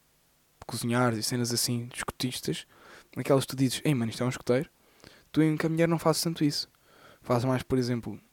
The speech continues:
juntam-se todos, vão acampar. Eh, tipo, vão, juntam sexta à noite, vão dormir sexta à noite ao campo. Depois sábado acordam e vão, tipo, à associação dos, dos cães abandonados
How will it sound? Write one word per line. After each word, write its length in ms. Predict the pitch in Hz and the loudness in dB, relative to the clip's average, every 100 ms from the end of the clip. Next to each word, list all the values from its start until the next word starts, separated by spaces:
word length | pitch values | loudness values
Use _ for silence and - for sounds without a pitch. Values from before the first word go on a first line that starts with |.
| - | -8
juntam-se 420 | 117 120 127 120 | -6 -2 -2 2
todos, 400 | 156 160 - - _ _ - _ - | 6 8 6 -6 _ _ -20 _ 2
vão 100 | 135 | 2
acampar. 420 | 123 120 113 101 - _ _ _ _ _ _ _ _ _ - - _ _ _ _ - | 4 -2 0 -4 -6 _ _ _ _ _ _ _ _ _ -14 -14 _ _ _ _ -8
Eh, 280 | 120 117 117 | -4 -4 -4
tipo, 240 | - 117 - - 113 | -6 -6 -10 -6 -4
vão, 160 | 135 | -2
juntam 240 | 127 147 139 | 0 0 0
sexta 260 | 147 - | 0 0
à 40 | 139 | 2
noite, 240 | 170 - | 0 0
vão 80 | 151 | 0
dormir 220 | 147 147 | 0 0
sexta 260 | - - 135 | -2 -4 -4
à 20 | |
noite 200 | 123 117 | -2 -4
ao 80 | 117 | -6
campo. 300 | 110 113 - _ _ _ _ - _ | -8 -10 -18 _ _ _ _ -20 _
Depois 300 | - - 127 | -10 -2 0
sábado 320 | 151 139 147 | 2 2 2
acordam 360 | 147 - 175 170 | 2 6 6 4
e 40 | |
vão, 160 | 151 147 | 0 -2
tipo, 340 | - 143 - _ _ - - - _ | -2 -8 -12 _ _ -20 -20 -20 _
à 180 | 127 123 | -2 0
associação 800 | - 131 143 - 156 147 135 127 | 0 0 0 0 2 2 2 0
dos, 720 | 123 120 117 - - - - _ - - _ - | 0 0 -2 -4 -6 -10 -16 _ -20 -20 _ -4
dos 140 | 123 | -2
cães 240 | - 131 139 | 2 2 4
abandonados 760 | 143 143 151 170 175 - | 4 2 2 2 0 -6